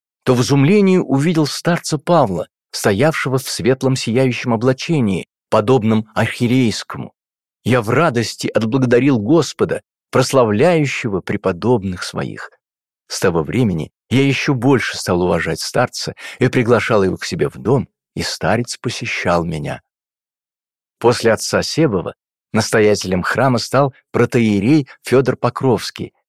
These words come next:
Это были уже тысяча восемьсот шестидесятые годы. Павел пользовался большим авторитетом среди верующих в Таганроге и за его пределами. По преданию,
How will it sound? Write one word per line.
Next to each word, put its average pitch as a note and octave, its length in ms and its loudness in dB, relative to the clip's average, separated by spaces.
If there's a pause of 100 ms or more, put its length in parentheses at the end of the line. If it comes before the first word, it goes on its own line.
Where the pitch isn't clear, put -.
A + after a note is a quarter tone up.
(220)
Это D3 220 2
были D3+ 220 2
уже B2+ 340 2
тысяча - 540 -4
восемьсот A2 560 -2 (160)
шестидесятые B2 960 0
годы. G#2+ 420 0 (300)
Павел F3 340 4
пользовался E3 640 2
большим C3+ 380 2
авторитетом C#3+ 760 0
среди G2 320 0
верующих F#2+ 580 0
в - 60 -20
Таганроге A2+ 640 0 (180)
и E3+ 80 4
за C3+ 160 2
его B2 240 2
пределами. F#2+ 640 -2 (420)
По G#2 80 2
преданию, A2+ 680 2